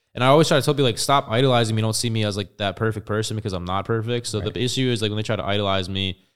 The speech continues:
Speaker 1: and then, like, I m-, don't do the p-, most perfect thing, they're like,
Speaker 2: Exactly.
Speaker 1: it's almost like they get let down by it, and they're like, "Oh, like, he's not who he says he is. I never said I was that person in the first place."
Speaker 2: Right,
Speaker 1: You know what I
Speaker 2: exactly,
Speaker 1: mean?
Speaker 2: yeah.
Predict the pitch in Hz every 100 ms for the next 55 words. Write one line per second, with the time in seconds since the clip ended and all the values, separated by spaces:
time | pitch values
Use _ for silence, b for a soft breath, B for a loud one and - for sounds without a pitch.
0 | _ - 104 98 95 - 95 98 98 90
1 | 107 95 107 92 - - 101 98 - 95
2 | 87 - 98 104 113 104 98 92 87 92
3 | 85 123 135 135 123 117 95 92 104 -
4 | 95 104 95 90 92 92 95 92 90 87
5 | 95 92 87 101 92 92 95 90 87 92
6 | 87 85 92 98 92 101 95 95 90 95
7 | 95 87 92 92 - 85 85 95 90 -
8 | 92 90 92 92 87 92 90